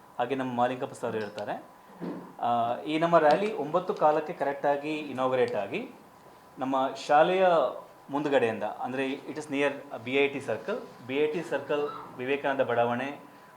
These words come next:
ಆ, ಫಸ್ಟ್ ಮೇನ್, ಫಸ್ಟ್ ಕ್ರಾಸ್, ಅಲ್ಲಿಂದ ಸ್ಟಾರ್ಟ್ ಆಗಿ ಬಿ ಐ ಟಿ ಕಾಲೇಜ್ ಮುಖಾಂತರ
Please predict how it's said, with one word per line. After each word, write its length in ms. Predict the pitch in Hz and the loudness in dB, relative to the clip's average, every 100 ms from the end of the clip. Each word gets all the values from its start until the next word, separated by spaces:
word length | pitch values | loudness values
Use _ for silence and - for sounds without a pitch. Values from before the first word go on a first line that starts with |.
| - | -10
ಆ, 300 | 113 113 110 | -6 -4 -4
ಫಸ್ಟ್ 380 | 107 - 156 - | -2 2 2 0
ಮೇನ್, 300 | 165 165 170 127 | -2 0 0 -2
ಫಸ್ಟ್ 300 | 127 117 127 | -2 -4 -4
ಕ್ರಾಸ್, 360 | - 104 - - - - - - - - | -2 -4 -4 -12 -18 -20 -20 -20 -20 -8
ಅಲ್ಲಿಂದ 280 | 135 151 180 | -2 0 2
ಸ್ಟಾರ್ಟ್ 340 | - - 123 117 | 2 6 6 6
ಆಗಿ 320 | 113 190 294 - - - - - - - - - - - 127 | 0 -2 -8 -12 -18 -18 -20 -20 -20 -20 -20 -20 -20 -20 -6
ಬಿ 120 | 139 | 2
ಐ 120 | 170 | 4
ಟಿ 120 | 190 208 | 4 4
ಕಾಲೇಜ್ 340 | 151 147 143 | 6 6 4
ಮುಖಾಂತರ 460 | 123 127 120 123 | 0 2 2 2